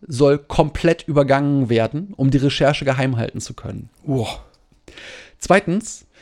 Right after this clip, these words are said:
Speaker 1: zwei Millionen Mark werden zur Verfügung gestellt. Geplant ist damit die Beschaffung aller siebenundzwanzig Bände. <laughs> Weiterhin wird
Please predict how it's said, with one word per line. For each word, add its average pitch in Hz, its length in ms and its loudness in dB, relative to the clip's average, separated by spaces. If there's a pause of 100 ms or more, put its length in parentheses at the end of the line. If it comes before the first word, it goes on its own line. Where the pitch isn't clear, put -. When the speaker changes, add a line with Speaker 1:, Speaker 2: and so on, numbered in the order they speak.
(180)
Speaker 1:
zwei - 280 2
Millionen 180 440 4
Mark 156 520 0 (260)
werden 147 300 4
zur 139 180 -4
Verfügung 135 460 -2
gestellt. 127 580 0 (880)
Geplant 156 600 0
ist - 180 -2
damit 160 240 2
die 151 60 -2
Beschaffung 151 520 -2
aller 147 260 2
siebenundzwanzig 131 680 -2
Bände. 107 340 -4 (1000)
<laughs> - 400 -10 (800)
Weiterhin 147 800 2 (720)
wird 147 680 -2